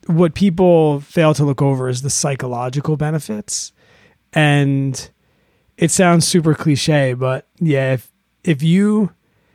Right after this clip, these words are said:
I can promise you this, if you can get out of bed, 'cause I do it first thing in the morning. If you can get out of bed at five, six, seven, whenever you get out of bed, and you can roll out of bed and you can put yourself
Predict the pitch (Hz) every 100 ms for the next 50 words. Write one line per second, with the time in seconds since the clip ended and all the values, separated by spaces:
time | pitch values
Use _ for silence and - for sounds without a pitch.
0 | _ _ - - 185 180 175 165 156 147
1 | 127 123 - - - _ _ _ _ _
2 | _ _ 175 135 156 170 196 214 220 220
3 | - _ _ _ _ - 165 160 156 151
4 | 135 - 170 160 156 135 127 123 - 170
5 | 165 175 - 135 - 123 113 113 117 120
6 | 123 147 _ _ _ _ _ _ _ _
7 | _ _ _ - 165 170 202 208 180 170
8 | 147 143 131 120 - _ _ _ - 143
9 | 139 127 - 143 127 - 143 135 139 147
10 | 156 160 151 135 123 127 - _ _ _
11 | _ _ _ _ _ 160 151 165 185 190
12 | 170 165 165 156 147 139 131 135 139 160
13 | 143 160 156 143 147 131 127 -